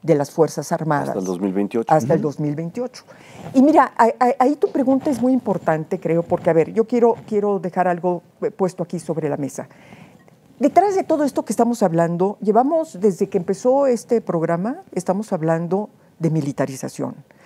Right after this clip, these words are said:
Speaker 1: Llevamos en México varias semanas hablando de militarización y viendo
Speaker 2: Ujú.
Speaker 1: cómo se van fortaleciendo por parte del gobierno a las Fuerzas Armadas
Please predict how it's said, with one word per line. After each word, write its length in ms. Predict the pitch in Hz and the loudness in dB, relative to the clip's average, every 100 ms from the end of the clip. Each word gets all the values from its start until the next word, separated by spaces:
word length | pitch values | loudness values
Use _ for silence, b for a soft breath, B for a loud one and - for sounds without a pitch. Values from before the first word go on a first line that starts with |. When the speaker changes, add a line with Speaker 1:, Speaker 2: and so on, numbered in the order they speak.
| B B B | B B B
Speaker 1:
Llevamos 600 | 208 254 294 370 370 349 269 | 6 6 6 2 2 0 0
en 140 | 226 | 2
México 420 | 240 247 240 240 | 2 0 4 4
varias 460 | 185 202 214 233 214 | 4 2 2 0 -2
semanas 1040 | - 170 175 190 185 165 180 269 - - _ _ | -6 -4 -2 0 0 0 -2 -4 -8 -20 _ _
hablando 480 | 185 151 143 147 156 | -2 2 2 2 0
de 100 | 156 | -2
militarización 840 | 156 156 147 147 - 151 185 208 220 | -2 -4 -2 -2 -2 0 2 2 2
y 100 | 220 | 2
viendo 680 | 240 269 277 269 247 277 | 4 6 6 4 2 0
Speaker 2:
Ujú. 160 | 262 240 | 0 2
Speaker 1:
cómo 500 | 233 226 226 226 247 B B | 4 4 4 0 -2 B B
se 220 | - 214 | -2 2
van 300 | 180 196 214 | 4 2 0
fortaleciendo 1000 | 220 226 196 - 185 156 - 185 180 180 | -2 -2 -2 0 0 0 -2 0 0 0
por 220 | 185 160 | -2 -6
parte 340 | - 160 160 180 | 0 0 0 -2
del 160 | 160 | -4
gobierno 360 | 147 143 160 170 | -4 -2 -2 -2
a 40 | |
las 160 | 165 139 | -6 -4
Fuerzas 320 | 175 170 185 | -4 -4 -6
Armadas 400 | 170 170 202 226 | -4 2 4 4